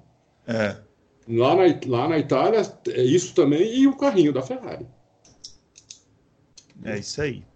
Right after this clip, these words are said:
Speaker 2: Leva um Fórmula um pequenininho, uma miniatura da Ferrari e também pendura na porta. Então, quer dizer, o, eles já nascem ferraristas, né?
Speaker 1: Uhum.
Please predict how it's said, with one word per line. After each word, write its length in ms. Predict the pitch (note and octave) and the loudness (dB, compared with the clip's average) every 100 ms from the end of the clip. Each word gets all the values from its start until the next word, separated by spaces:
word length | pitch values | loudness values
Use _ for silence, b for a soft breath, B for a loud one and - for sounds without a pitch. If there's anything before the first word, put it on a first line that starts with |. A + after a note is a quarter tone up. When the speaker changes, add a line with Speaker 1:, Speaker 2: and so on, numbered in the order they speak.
| _ _ - | _ _ -10
Speaker 2:
Leva 220 | E2 E2+ | -8 -6
um 260 | G2+ A#2+ A#2+ | -6 -6 -8
Fórmula 380 | B2 A#2+ B2 C3 | -2 0 2 0
um 100 | C3+ | -2
pequenininho, 560 | C#3+ C#3+ D#3 C3+ B2+ | -4 -2 0 0 2
uma 140 | C3+ C3+ | 2 4
miniatura 500 | C#3+ D#3+ D#3 C3+ C3 | 4 2 2 0 2
da 80 | B2+ | 0
Ferrari 580 | G3+ F#3 A2 A#2+ F#3 G2+ | -2 -2 -2 0 -2 -2
e 140 | G3+ | -4
também 300 | G#3 D3+ G#2+ | 2 2 2
pendura 320 | B2 C#3+ G#2+ A#2 | 2 2 2 0
na 100 | D3+ | -4
porta. 340 | - D#2 - | -4 -6 -6
Então, 360 | F2 A2+ C#3+ B B B B - | -6 -4 -4 B B B B 0
quer 100 | C#3 | 2
dizer, 220 | A2+ F#2 | 4 2
o, 360 | C#2+ - F2+ - | 0 -6 -8 -6
eles 160 | G#2+ G#2+ | -4 0
já 160 | D3+ | 2
nascem 520 | C3+ B2+ C#3+ G#3+ A3+ G#3+ | 2 2 0 -2 -4 -2
ferraristas, 680 | G3 G3+ A2+ A#2 - C2+ | 0 2 4 2 0 -10
né? 140 | D2 A#2 - - - _ _ _ _ - - _ _ A2+ A#2+ B2 | -12 -14 -18 -20 -20 _ _ _ _ -20 -20 _ _ -10 -8 -4
Speaker 1:
Uhum. 400 | C#3 C3 G#2+ C3 | -2 -2 -4 -10